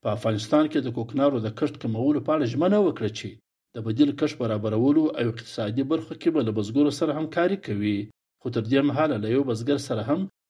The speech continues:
د کوکنارو د بدیل کښت په برخه کې مرسته نه ده سوې. د طالبانو د حکومت د کورني چارو وزارت ویاند عبدالمتین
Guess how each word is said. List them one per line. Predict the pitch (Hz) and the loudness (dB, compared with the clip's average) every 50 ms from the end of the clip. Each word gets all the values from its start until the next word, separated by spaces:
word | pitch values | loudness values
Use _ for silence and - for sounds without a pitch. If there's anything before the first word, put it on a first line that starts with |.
| _ _ - | _ _ -10
د | 110 - | -4 -4
کوکنارو | 120 107 - - 131 143 143 131 | -4 -4 0 2 2 4 4 2
د | 110 104 | 0 -2
بدیل | 104 117 117 147 147 147 | -2 0 2 2 0 2
کښت | - 165 160 - - | -2 -4 -4 -2 -2
په | - | -4
برخه | 151 151 156 131 - - | 0 0 0 -2 -2 -8
کې | - - - 156 131 | -10 -2 0 0 2
مرسته | 117 127 120 - - 165 | 2 0 -2 -2 -2 -2
نه | 170 185 | -2 0
ده | 170 123 101 | 0 -2 -2
سوې. | - - 107 104 107 104 104 107 110 110 _ _ _ _ _ _ _ | -2 -2 -2 -2 0 0 0 -2 -4 -8 _ _ _ _ _ _ _
د | 113 120 | -12 -2
طالبانو | - 113 110 110 107 113 131 135 131 | 0 0 2 2 2 2 2 2 2
د | 120 110 113 107 | 2 2 2 2
حکومت | 107 - - 123 135 143 | 0 0 0 0 0 0
د | - - 113 | 0 -4 -6
کورني | - - 113 113 127 135 | -4 -4 -2 2 2 0
چارو | 131 - - 139 139 127 117 | 0 2 0 2 2 2 0
وزارت | 110 98 - 123 131 135 123 - | 0 0 2 2 0 0 0 -2
ویاند | 107 113 123 135 135 127 107 | -2 0 0 0 0 0 -2
عبدالمتین | 110 110 113 107 104 104 104 - - 143 | -2 -2 -2 -2 -2 -6 -6 0 0 0